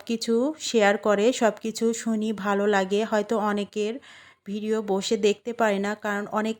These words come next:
কাজের ব্যস্ততা থাকে শ্বশুরবাড়িতে। হয়তো ভিডিওটা আমি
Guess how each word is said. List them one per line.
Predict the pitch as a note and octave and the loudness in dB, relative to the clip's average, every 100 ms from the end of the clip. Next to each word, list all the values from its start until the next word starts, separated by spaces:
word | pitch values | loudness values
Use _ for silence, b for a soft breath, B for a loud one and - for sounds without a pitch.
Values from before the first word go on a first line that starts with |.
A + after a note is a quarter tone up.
| A3 | -2
কাজের | F#3+ G#3+ G3+ | -2 -2 -2
ব্যস্ততা | G3 F#3+ A#3 - | -2 -2 -8 -6
থাকে | - A3+ A#3+ - | -8 -2 -2 -2
শ্বশুরবাড়িতে। | A3 A#3 A3+ G#3+ A3 G3+ A3 D4 B B _ | -6 -4 -2 -2 -2 -4 -6 -6 B B _
হয়তো | A3+ A3 A#3+ A3 | -8 -2 -2 0
ভিডিওটা | A3+ A3 A#3 A#3 B3 A3 | -2 2 0 2 2 2
আমি | G3+ | 0